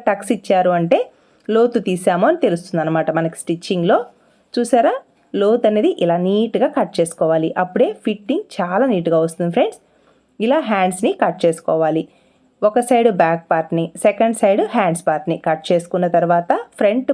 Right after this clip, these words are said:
పార్ట్ని మార్కింగ్ చేయడం కోసం మిగిలిన క్లాత్లో వీలైనంత క్రాస్ ఉండేలా బ్యాక్ పార్ట్ని ప్లేస్ చేసి, చుట్టూ బ్యాక్ పార్ట్ ఎలా ఉందో అలా మార్క్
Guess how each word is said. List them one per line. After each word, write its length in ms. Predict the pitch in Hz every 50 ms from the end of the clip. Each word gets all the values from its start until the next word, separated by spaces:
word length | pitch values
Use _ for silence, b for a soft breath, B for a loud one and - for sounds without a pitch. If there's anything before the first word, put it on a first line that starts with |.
| 285 -
పార్ట్ని 320 | 185 170 170 - 170 170 165 160
మార్కింగ్ 360 | 156 160 170 175 170 170 170
చేయడం 240 | - 165 160 175 170 170 175
కోసం 260 | 180 175 170 277 370 427 b b b b b b b b b 202
మిగిలిన 340 | 202 214 202 262 269 277 262 240 -
క్లాత్లో 380 | 190 170 165 165 165 170 165 170 - - 180
వీలైనంత 460 | 196 202 202 202 196 190 196 190 185 175 -
క్రాస్ 340 | 196 180 175 180 202 226 226 220
ఉండేలా 320 | 196 175 170 165 165 165 170 - - 165
బ్యాక్ 200 | 156 156 156 160 -
పార్ట్ని 260 | - 170 165 165 - 170 170
ప్లేస్ 260 | 190 185 196 233 220 - -
చేసి, 240 | 214 214 214 320 359 466 b b b b b b b b b
చుట్టూ 340 | - 247 233 - - - 311 311 269 202
బ్యాక్ 220 | 196 185 180 180 -
పార్ట్ 200 | 190 185 175 175 170 165
ఎలా 120 | 170 170 170 170
ఉందో 200 | 170 165 160 165 165 - - 185
అలా 140 | 190 262 349 370 294
మార్క్ 200 | 196 160 151 -